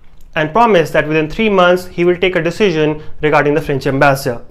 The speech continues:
However, three days after T L P's demands were accepted, its leader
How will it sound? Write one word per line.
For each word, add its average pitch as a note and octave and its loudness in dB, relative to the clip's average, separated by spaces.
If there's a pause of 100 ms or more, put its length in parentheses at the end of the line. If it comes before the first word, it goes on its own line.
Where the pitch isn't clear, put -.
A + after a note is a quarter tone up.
(140)
However, F#3+ 4
three B3 0
days G#3+ 6
after F#3 2
T F3+ 0
L E3+ 2
P's E3+ -2
demands D3+ 0
were C#3+ 2
accepted, D3 -2
its D3+ -10
leader E3 0